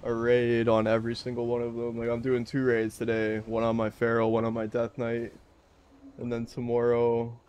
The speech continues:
I think I've got my Warlock, and then Sunday... What do I have?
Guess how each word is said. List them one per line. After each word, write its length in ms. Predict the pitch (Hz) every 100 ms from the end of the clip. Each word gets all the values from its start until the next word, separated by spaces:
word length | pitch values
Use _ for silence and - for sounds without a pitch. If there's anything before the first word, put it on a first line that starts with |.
| -
I 60 | 113
think 260 | 135 120
I've 160 | 120 110
got 520 | 127 117 117 117 104 - -
my 220 | 117 113
Warlock, 840 | 110 113 123 120 123 120 117 - - - - _ _ _ _ - _ _
and 140 | 104 104
then 160 | 101
Sunday... 880 | 104 - 120 117 113 113 113 107 104 107 _ _ _ _ _ _ _ _ _ _ _ _ _ _ _ _ _ _ _ _ _ _ _ _ _ _ - - - - - - _ - _ _ 359 - - - _ _ _ _
What 100 | 113
do 80 | 110
I 80 | 104
have? 340 | 104 104 104